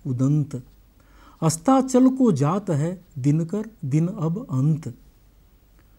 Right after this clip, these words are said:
उदंत मार्तंड का प्रकाशन बंद करने को बाध्य होने के बावजूद जुगल किशोर शुक्ल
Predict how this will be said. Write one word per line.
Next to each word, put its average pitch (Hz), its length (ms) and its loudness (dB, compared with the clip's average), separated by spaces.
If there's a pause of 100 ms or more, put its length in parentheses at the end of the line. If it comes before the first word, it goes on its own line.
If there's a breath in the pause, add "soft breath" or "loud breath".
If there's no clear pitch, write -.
(220)
उदंत 175 340 2
मार्तंड 196 540 -2 (180)
का 143 100 -4
प्रकाशन 151 640 -4 (500 soft breath)
बंद 233 260 8
करने 240 320 6
को 269 160 4
बाध्य 220 380 4
होने 220 320 4
के 196 120 -2
बावजूद 147 640 4 (680)
जुगल 151 260 0
किशोर 160 360 -6
शुक्ल 170 320 -4